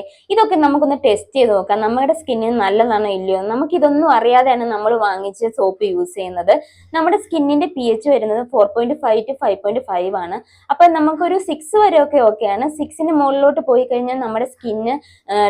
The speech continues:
ഡ്രൈ ആകാനും റാഷസ് വരാനും ഒക്കെ ചാൻസ് കൂടുതലാണ്. പെട്ടെന്ന് നമുക്ക് ഏജ് ആകും, സ്കിന്നിന് നല്ല ഏജ് ആകാൻ ചാൻസ് കൂടുതലാണ്. അപ്പൊ ഇതൊന്ന് നമുക്ക് ടെസ്റ്റ് ചെയ്ത് നോക്കാം, നമുക്ക് നല്ലതാണോ ഇല്ലയോ എന്ന്. നല്ല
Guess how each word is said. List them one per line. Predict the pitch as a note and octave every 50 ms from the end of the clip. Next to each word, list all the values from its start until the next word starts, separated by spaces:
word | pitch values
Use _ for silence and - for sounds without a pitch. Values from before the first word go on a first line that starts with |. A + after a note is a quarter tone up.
| G#3+ A3
ഡ്രൈ | A3 G#3+ G#3+ G#3 A3+ A3+ G#3+
ആകാനും | G#3 G3+ G3+ G3 G3 G3+ G3+ G3+ G#3
റാഷസ് | G3+ G3 G3+ - G#3+ G#3 - B3 A3+ A3
വരാനും | G3+ G3+ G3 G3 G3 G3+ G3+ G3
ഒക്കെ | G3 _ _ - D4+ D4+ C#4+
ചാൻസ് | A3 G3+ G3+ A#3 B3 A#3
കൂടുതലാണ്. | G#3+ G#3 G#3 G#3 G3+ G3 F#3+ F#3 G#3 B3+ C4 _ _ _ _ _
പെട്ടെന്ന് | - A3+ G#3+ - - B3 B3+ C4 A#3
നമുക്ക് | A#3 A#3 A#3 B3+ A#3 G#3 G3+
ഏജ് | G#3 G#3+ A#3 A#3 A3+ C#4 G#3+ G3
ആകും, | F#3 F#3 F#3+ F#3+ -
സ്കിന്നിന് | _ B3+ A#3 A3+ A#3 A#3 A#3 B3 B3+ A#3+
നല്ല | G#3+ G#3+ G#3+ A3 A3+ A3 - _ _ _ A3 G#3+
ഏജ് | G#3+ A3 A3 C4+ A3
ആകാൻ | G#3+ A3 A3 A3 A3+ A3
ചാൻസ് | G3+ G3+ G3+ - - - -
കൂടുതലാണ്. | G#3 G3+ G#3 A3+ A3 G3 F3+ F3+ G#3+ C#4+ - _ _ _ -
അപ്പൊ | - - F#4 E4+
ഇതൊന്ന് | E4 D#4+ E4 D#4+
നമുക്ക് | D4 C#4+ D4 E4 E4 D#4+
ടെസ്റ്റ് | D4 A3+ - - - D4+
ചെയ്ത് | C#4+ B3 A#3+ A3
നോക്കാം, | G3+ G3+ A3 G#3 G#3+ G#3
നമുക്ക് | G#3 G#3+ A3 B3+ B3+ A#3+
നല്ലതാണോ | G#3 G3+ G3+ G#3+ A3+ A3 G3+ G#3 G#3 G3+ G3 F#3+
ഇല്ലയോ | F#3+ F#3+ G3 F#3 F3+ F#3
എന്ന്. | G3+ B3+ D4+ D4+ _ - - - _ C4+
നല്ല | C4 C#4 D4+ F4+